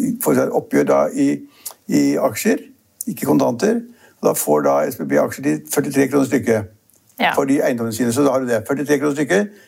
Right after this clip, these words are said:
Speaker 1: når de kjøper, når da S-, Solon Eiendom kjøper det, den eiendomsmassen i Kristiansand.
Speaker 2: Ja.
Speaker 1: Så har de samtidig forpliktet seg til da S B B når, å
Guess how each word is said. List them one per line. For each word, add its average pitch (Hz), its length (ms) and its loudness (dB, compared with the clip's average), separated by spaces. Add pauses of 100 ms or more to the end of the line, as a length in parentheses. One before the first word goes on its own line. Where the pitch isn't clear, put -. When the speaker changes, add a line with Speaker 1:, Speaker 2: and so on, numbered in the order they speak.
(160)
Speaker 1:
når 156 80 4
de 147 80 -2
kjøper, - 320 0
når 143 160 2
da 139 120 4 (120)
S-, - 140 -10 (680)
Solon 135 300 2
Eiendom - 180 2
kjøper - 320 0
det, - 160 2 (400)
den - 80 2
eiendomsmassen 120 640 0
i 135 60 -4
Kristiansand. 117 480 2 (180)
Speaker 2:
Ja. 220 220 0 (180)
Speaker 1:
Så - 220 0 (100)
har 180 160 -2
de 175 80 -6
samtidig 143 320 -2
forpliktet 147 300 -2
seg - 160 2
til - 100 -2
da 165 140 2 (260)
S - 160 -2
B 147 80 0
B - 140 2 (100)
når, - 240 0 (160)
å 220 200 0